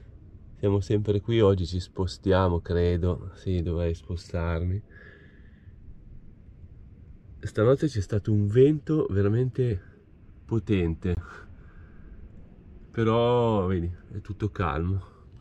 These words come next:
quindi adesso ci prepariamo per colazione. Ho dormito così, con canottiera e mutande, perché faceva veramente caldo anche.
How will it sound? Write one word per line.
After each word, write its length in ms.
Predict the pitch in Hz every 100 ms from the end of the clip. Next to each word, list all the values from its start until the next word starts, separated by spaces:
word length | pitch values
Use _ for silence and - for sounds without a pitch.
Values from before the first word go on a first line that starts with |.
| - - - - - -
quindi 540 | 98 95 95 92 92
adesso 300 | 92 92 -
ci 100 | -
prepariamo 260 | 98 104 98
per 80 | 90
colazione. 300 | 101 123 127
Ho 80 | 127
dormito 340 | 127 143 135
così, 300 | 139 120 87
con 420 | - 104 101 98
canottiera 600 | 98 107 104 101 117 127
e 40 | 120
mutande, 480 | 101 98 110 143 175
perché 580 | 110 - 92 85 82 82
faceva 280 | - 98 98
veramente 320 | 101 107 135
caldo 360 | - - 76
anche. 300 | 69 - -